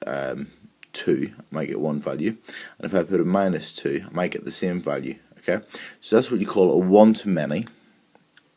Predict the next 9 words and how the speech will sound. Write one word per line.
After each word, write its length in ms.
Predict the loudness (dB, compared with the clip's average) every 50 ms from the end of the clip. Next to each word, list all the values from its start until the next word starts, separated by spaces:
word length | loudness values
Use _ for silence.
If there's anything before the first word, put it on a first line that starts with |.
| _ -16
sorry, 440 | -12 -12 -10 -6 -4 -2 -2 -4 -4 -6 _ _ _ _ _ _ _ _ -8
a 60 | -8
w-, 200 | -6 -4 -4 -4 -4 -4
many 240 | -4 -2 -2 -2
to 160 | -2 -2 -2 0
one, 400 | 2 2 2 2 0 -2 -6 -10 _ _ -20 -20 _ _ _ _ _ _ _ _ -10
a 60 | -6
many 440 | -4 -2 0 0 0 0 -2 -4 -8 -14 _ _ _ _ _ _ _ _ _ _ _ _ _ _ _ -20
to 400 | -14 -8 -4 -4 -2 -2 -4